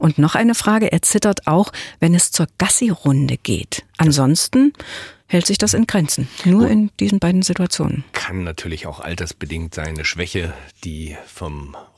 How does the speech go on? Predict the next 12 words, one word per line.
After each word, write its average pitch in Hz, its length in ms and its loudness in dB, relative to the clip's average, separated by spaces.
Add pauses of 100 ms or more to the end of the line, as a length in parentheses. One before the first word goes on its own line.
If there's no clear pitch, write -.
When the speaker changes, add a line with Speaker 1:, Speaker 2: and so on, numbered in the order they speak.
Speaker 2:
Rücken 113 280 -6
ausgeht. 110 680 -8
Das 73 120 -20
wäre 73 200 -12
eine 90 220 -10
der 90 180 -10
Varianten. 85 640 -10 (420)
Natürlich 82 420 -12
gibt - 220 -14
es - 100 -16
auch 73 280 -12
Elektrolytstörung, 101 1600 -8